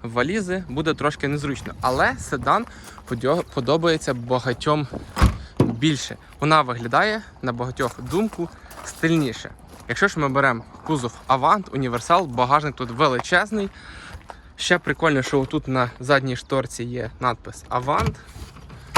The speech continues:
Він так складається, додатково є ще ось така сіточка, щоб нічого не падало вперед. Ну і багажник тут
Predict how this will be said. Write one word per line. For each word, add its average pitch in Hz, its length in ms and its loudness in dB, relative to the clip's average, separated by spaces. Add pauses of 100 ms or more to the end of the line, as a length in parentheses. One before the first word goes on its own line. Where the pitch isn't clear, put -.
(280)
Він 131 100 -2
так 127 160 2
складається, 160 680 0
додатково 127 520 -4
є 123 120 0
ще - 140 -2
ось 117 100 -4
така 120 260 -4
сіточка, 175 460 -4
щоб 147 180 -6
нічого 135 300 -2
не 131 120 -2
падало 127 400 0
вперед. 127 440 -2 (580)
Ну 185 220 0 (120)
і 165 180 -2 (500)
багажник 131 460 -2
тут 123 160 -8